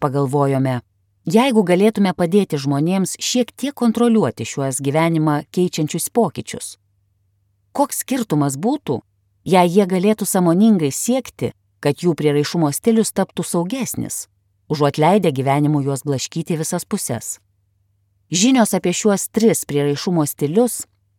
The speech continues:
mums išties atvėrė akis. Sužinojome, kad suaugusiųjų prieraišumo tipas pasireiškia visur. Galėjome naujai pažvelgti į savo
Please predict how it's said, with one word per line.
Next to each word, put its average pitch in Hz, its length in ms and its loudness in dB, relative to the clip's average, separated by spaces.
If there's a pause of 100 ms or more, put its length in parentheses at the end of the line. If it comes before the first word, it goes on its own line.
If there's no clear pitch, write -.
mums 214 300 4
išties 226 400 0
atvėrė 147 400 0
akis. - 380 -8 (1000)
Sužinojome, 233 680 4
kad 180 200 -2
suaugusiųjų 185 800 0
prieraišumo 156 640 0
tipas 180 400 0
pasireiškia 170 640 -4
visur. 165 380 -4 (1000)
Galėjome 165 480 4
naujai 165 360 4
pažvelgti 143 520 0
į 135 80 -4
savo 170 400 0